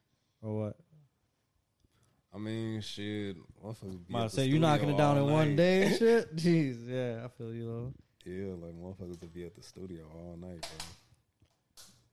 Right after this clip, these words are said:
Speaker 1: Is there anything you feel like that you need to improve on as, like, yourself as rapping, or just anything you got, you've been working on?
Speaker 2: I feel like, shit, I, I need to just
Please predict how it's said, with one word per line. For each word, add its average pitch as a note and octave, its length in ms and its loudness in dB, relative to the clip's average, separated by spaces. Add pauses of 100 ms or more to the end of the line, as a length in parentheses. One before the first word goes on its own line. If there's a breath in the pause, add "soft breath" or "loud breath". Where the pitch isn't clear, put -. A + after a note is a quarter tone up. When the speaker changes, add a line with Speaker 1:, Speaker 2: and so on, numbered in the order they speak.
(260)
Speaker 1:
Is A2+ 80 -10
there A2+ 140 -2
anything A#2 340 -4
you A2+ 80 -6
feel A#2+ 180 -2
like A2 300 -2 (240)
that A#2 80 -6
you A2+ 100 -4
need A#2 140 -2
to A2 80 0
improve B2 380 0
on B2 180 0
as, A#2 180 -2
like, A2 160 -2
yourself A#2 400 -2
as D3 120 -2
rapping, D3+ 400 0
or A#2+ 160 0
just A2 440 -8 (1000)
anything A#2+ 240 -4
you A#2 60 -2
got, A2+ 240 -2
you've A#2 220 -2
been A#2 120 2
working A#2+ 340 -2
on? C#3 260 -6 (960 soft breath)
Speaker 2:
I G2 60 -8
feel G2 200 -6
like, F#2+ 240 -4
shit, F2+ 220 -8
I, G2 120 -4 (180)
I F#2 40 -10
need F#2 240 -6
to F#2 80 -12
just F2+ 580 -12